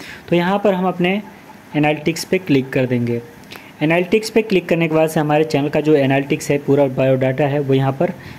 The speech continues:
शो हो जाएगा। अब यहाँ पर आने के बाद से चलिए हम देखते हैं अपडेट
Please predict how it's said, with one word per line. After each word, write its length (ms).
शो 200
हो 140
जाएगा। 360
अब 80
यहाँ 420
पर 160
आने 240
के 80
बाद 160
से 240
चलिए 260
हम 120
देखते 280
हैं 100
अपडेट 340